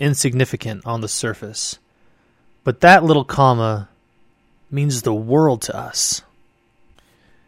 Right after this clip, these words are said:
Please let me explain. We are all born with spiritual gifts, God-given talents that we have been entrusted with to help in his work of saving his children.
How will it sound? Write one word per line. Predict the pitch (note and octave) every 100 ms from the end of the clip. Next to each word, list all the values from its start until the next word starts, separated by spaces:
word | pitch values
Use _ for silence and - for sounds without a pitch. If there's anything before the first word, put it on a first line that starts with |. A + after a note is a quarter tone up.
| _ _
Please | - E3 C3+
let | C3+
me | B2+ C3
explain. | - - G2+ G2 G2 _ _ _ _ _ _ _ _ _ _ _ _ _ _ _ -
We | C#3+ E3
are | E3+
all | D3+ A3 A3
born | C#3 B2+ A2+ A#2 C#3+ -
with | C3 B2+
spiritual | - C3 A2+ B2+
gifts, | A2 C3 F#2+ - - - -
God-given | B2 D3 F3+ C#3+ D#3+ D3
talents | - C#3 A#2+ F#2+ - - - _ _ _ _ _ _
that | B2+ A#2+
we | C3
have | B2
been | C3
entrusted | B2+ A#2+ - E3 - G#2+
with | G#2+ F#2+ - _ _ _ _ _
to | - B2
help | D3+ D#3+ -
in | C#3
his | G#2+ - A3 -
work | A2+ G#2+ A2 - _ _ _ _ _ _
of | A2+ -
saving | - C3 A#2 G#2
his | A2 G2+
children. | - A#2+ G#2 F#2